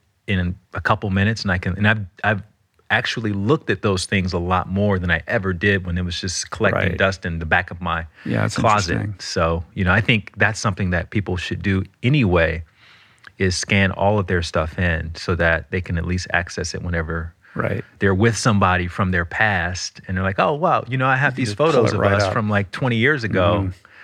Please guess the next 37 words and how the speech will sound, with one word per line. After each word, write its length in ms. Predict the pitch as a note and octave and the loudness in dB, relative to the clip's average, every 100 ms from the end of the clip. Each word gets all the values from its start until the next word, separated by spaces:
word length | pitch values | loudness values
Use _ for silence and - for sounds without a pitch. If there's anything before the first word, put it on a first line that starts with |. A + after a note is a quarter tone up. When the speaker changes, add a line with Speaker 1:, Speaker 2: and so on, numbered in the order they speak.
| - - - _ - | -20 -20 -20 _ -2
Speaker 1:
And 100 | G2+ | 2
you 80 | G#2 | 4
don't 140 | G2+ | 4
have 120 | G#2+ - | 2 0
to 60 | |
go 180 | F#2+ G2 | 0 2
and 140 | F2+ | 2
dig 220 | E2+ G2+ - | 4 2 0
for 320 | G2 F2 E2+ | -2 0 0
it 80 | D#2+ | -2
and 160 | D#2+ | -2
wonder 260 | F2+ F#2 F2+ | 0 2 2
where 240 | E2 E2+ E2 | 2 2 2
it 40 | |
is 200 | E2+ E2 | 0 0
and 80 | E2 | -2
which 180 | F2+ F2 | -2 0
box 260 | E2+ E2+ | 0 -2
you 80 | G2+ | -6
put 200 | G2+ E2+ | -4 -2
it 80 | E2+ | -2
in 180 | E2 D#2 | -2 -4
and 100 | D#2+ | -6
this 120 | - | -4
kind 160 | E2+ | -4
of 80 | D#2 | -4
thing. 300 | - F2 D#2 | -2 0 0
So 140 | F#2+ F#2+ | 2 4
Speaker 2:
Mm-hmm. 60 | A2+ | 4
Speaker 1:
that 180 | A#2+ | 2
became, 580 | A#2 G#2 A2+ F#2+ F2+ F2 - _ - - - - | -2 -4 0 2 0 -2 -8 _ -20 -20 -12 0
and 140 | D3+ | 2
also 320 | F3+ G#3 A3+ | 4 2 2
I 180 | C#3+ C#3 | 2 2
kind 240 | - F3+ D#3 | 0 0 0
of 160 | A2+ G2+ | -2 -4
worked 440 | A#2 C#3 - - | 0 0 -2 -10